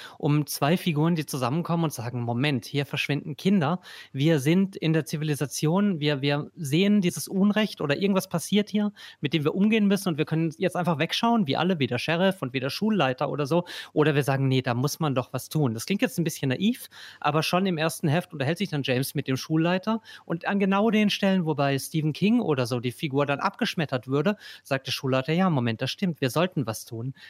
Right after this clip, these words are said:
Das heißt, wir haben eine, eine Riesenmenge an, an, an Nebenfiguren, die alle sehr lange Gespräche führen und so nach und nach wird das immer wärmer und humanistischer. Gar kein Kitsch, aber einfach so die, die Idee,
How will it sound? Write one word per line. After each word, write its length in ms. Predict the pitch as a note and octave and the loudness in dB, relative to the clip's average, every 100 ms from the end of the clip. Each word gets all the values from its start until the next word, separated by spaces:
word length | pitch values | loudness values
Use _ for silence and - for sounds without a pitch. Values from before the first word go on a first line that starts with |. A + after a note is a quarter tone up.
| - | -10
Das 140 | B2+ | -4
heißt, 180 | D#3 - | -4 -2
wir 80 | D3+ | 0
haben 180 | F3 F#3 | 0 0
eine, 300 | D#3 D#3+ - | 0 -2 0
eine 160 | D#3+ | 0
Riesenmenge 640 | C#3 F3+ A3 A#3+ G#3 G#3 A3 | 2 0 2 2 2 2 0
an, 260 | D#3 D#3 | 0 -2
an, 220 | - D3+ - | -2 -4 -2
an 140 | C#3 | 0
Nebenfiguren, 760 | E3 G3+ - A3 G#3+ A#3+ C#4 C#4 - - - | 0 0 0 0 2 4 2 0 -20 -16 -2
die 140 | E3+ | 0
alle 240 | - F#3 F3+ | 2 2 2
sehr 180 | E3 | 2
lange 280 | D#3 D#3+ E3+ | 2 2 0
Gespräche 560 | C3+ C#3+ - C#3+ - - | 0 -4 -2 -2 -2 -8
führen 420 | - A#3 B3 C4 | -4 -2 0 0
und 180 | - D#3 | -2 0
so 120 | D#3+ | 2
nach 200 | C#3 C#3+ | 2 2
und 60 | F#3 | 0
nach 180 | D3+ | 0
wird 120 | - D#3 | -2 -2
das 100 | - | 0
immer 240 | C#3+ B2+ | 0 2
wärmer 340 | B2 D3 D#3 | 2 2 2
und 200 | C#3+ C3+ | 0 0
humanistischer. 640 | D#3 D3+ D3+ D#3+ C3+ - B2 | 0 2 2 0 -4 -4 -2
Gar 160 | F3 | -2
kein 180 | F3 G#3 | 0 -2
Kitsch, 380 | - C#4 - - - - - | 0 -2 -2 -6 -10 -16 -4
aber 200 | C3+ C#3+ | -2 0
einfach 200 | D#3+ F#3+ | 0 -2
so 200 | - E3 | 0 0
die, 260 | D#3 D#3+ | 2 0
die 240 | C3+ D#3 E3+ | 0 -4 -2
Idee, 400 | C3+ D#3+ G#3 | 2 4 4